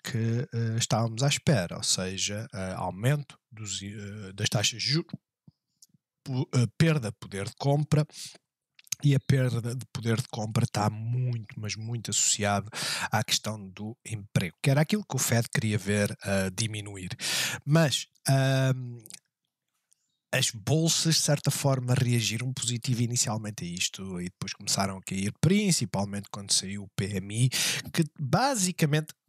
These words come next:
ah, tá a dizer que, ah, a indústria, eh, os serviços, todos eles estão a começar a ter,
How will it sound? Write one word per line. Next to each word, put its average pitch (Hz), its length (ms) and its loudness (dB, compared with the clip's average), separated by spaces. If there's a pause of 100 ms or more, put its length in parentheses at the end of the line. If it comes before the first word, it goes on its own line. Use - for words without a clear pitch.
ah, - 640 -4 (380)
tá - 200 2
a 135 60 4
dizer 127 600 2 (120)
que, 123 380 4
ah, 98 580 0
a 92 60 -4
indústria, 127 720 2 (220)
eh, 87 300 -4
os 92 200 -2
serviços, 135 800 0 (460)
todos 156 400 2
eles 113 220 2
estão 107 320 -2
a 104 40 -10
começar 95 640 -2
a - 220 -4 (120)
ter, 101 360 -2